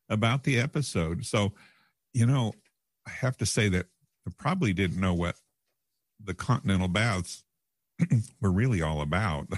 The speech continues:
<laughs> There'd been more complaints. I, I, I mean, that's my assumption. I don't know. Uh, pretty risque thing to do. So, uh, w-, glad you're here. Glad you're, uh, with us on this, uh,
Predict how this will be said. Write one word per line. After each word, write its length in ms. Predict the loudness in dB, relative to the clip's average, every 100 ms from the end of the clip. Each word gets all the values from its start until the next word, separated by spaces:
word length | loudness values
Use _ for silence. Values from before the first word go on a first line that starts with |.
| -8
<laughs> 200 | -8 -6
There'd 240 | -6 -4
been 240 | -2 0 -2
more 140 | -4
complaints. 800 | -4 -6 -6 -4 -2 -2 -4 -6 -2
I, 160 | -2 -2 -12 _ _ _ _ -8
I, 220 | -2 -2 -4 -4
I 80 | 0
mean, 240 | 0 0
that's 280 | 0 -2 -2
my 160 | -2 0
assumption. 720 | 0 -2 -6 -8 -8 -8 -6
I 120 | -6
don't 140 | -2 0
know. 200 | 0 -2 -8 _ _ _ _ _ -10
Uh, 240 | -4 -4 -4 -8 -2
pretty 320 | 2 4 2 2
risque 800 | 4 4 2 0 2 4 2 2
thing 340 | 2 2 4
to 100 | 2
do. 520 | 2 4 2 2 -2 -6 _ _ _
So, 300 | -2 0 0
uh, 140 | 0 0
w-, 200 | 0 0 0 0 0
glad 340 | 2 2 2
you're 100 | 4
here. 320 | 4 4 4
Glad 340 | 2 2 2 2
you're, 280 | 2 2 2
uh, 180 | 2
with 220 | 4 2 2
us 220 | 2 2
on 240 | 2 4
this, 320 | 4 0 -4 -6
uh, 220 | -4 -2